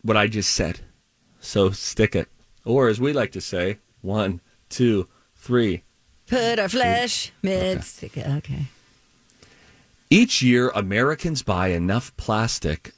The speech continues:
Speaker 1: to shrink wrap blank. Each year, Americans buy enough plastic film to shrink wrap
Speaker 2: The earth.
Speaker 1: blank.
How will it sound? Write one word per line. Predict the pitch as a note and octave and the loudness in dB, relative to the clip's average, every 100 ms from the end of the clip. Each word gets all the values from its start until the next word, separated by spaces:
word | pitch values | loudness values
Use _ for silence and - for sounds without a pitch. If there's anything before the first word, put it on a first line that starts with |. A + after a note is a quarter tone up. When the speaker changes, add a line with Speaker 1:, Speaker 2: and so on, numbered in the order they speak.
| - | -4
Speaker 1:
to | F#2+ | -2
shrink | - - C3+ D3+ D#3+ - _ | -2 2 2 2 -4 -12 _
wrap | A2 A2 A2+ A#2+ - - _ _ _ | 2 4 4 -2 -8 -20 _ _ _
blank. | G#2 G2+ D2 - - _ _ _ _ _ _ _ _ _ - G2 A2+ - - | 2 2 0 -8 -18 _ _ _ _ _ _ _ _ _ -18 -12 -12 -12 -2
Each | F3 - | 0 4
year, | G3+ F#3+ | 4 6
Americans | B2+ A#2+ B2+ F3 G3 D#3+ | 4 4 2 2 -2 -2
buy | C3+ A#2+ | 0 2
enough | A2+ E3 - | 0 -2 -4
plastic | - E3 G3+ - G3+ - | -2 0 0 -2 -4 -6
film | - - E3+ G2+ F2+ G#2 - _ _ - - - - | -4 2 4 4 2 0 -4 _ _ -20 -20 -20 -14
to | - C#3 A2 | 0 2 4
shrink | - - E3 G3+ - | 0 0 2 2 0
wrap | D#3 D3+ D3 - - _ _ _ _ _ - | 2 2 2 -2 -12 _ _ _ _ _ -4
Speaker 2:
The | G3 G#3 | -4 -2
earth. | F#3+ F#3+ E3+ | -2 -2 0
Speaker 1:
blank. | A2 F#3 B1+ - | 0 0 -6 -14